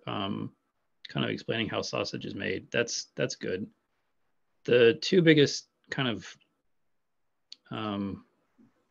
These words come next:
not concerns, but just points of,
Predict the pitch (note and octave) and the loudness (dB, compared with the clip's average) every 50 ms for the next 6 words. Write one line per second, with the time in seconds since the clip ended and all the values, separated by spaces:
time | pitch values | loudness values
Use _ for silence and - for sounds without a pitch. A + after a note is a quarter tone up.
0 | _ _ _ _ _ _ _ _ _ _ _ _ - F3+ - - - - A#2+ G#2+ | _ _ _ _ _ _ _ _ _ _ _ _ 0 0 0 0 -4 -8 -8 -8
1 | - - B2 A2+ A2+ A2+ A2 G#2+ B2+ A#2 A#2 - C#3 B2 - - _ _ - - | -6 -6 -4 -2 -2 -2 -4 -2 -2 -4 -2 0 0 -2 -2 -6 _ _ -20 -6
2 | - D#3 D3+ D3 C#3+ - B2 A#2 G#2 G2+ | 0 2 2 2 2 2 0 -2 -2 -4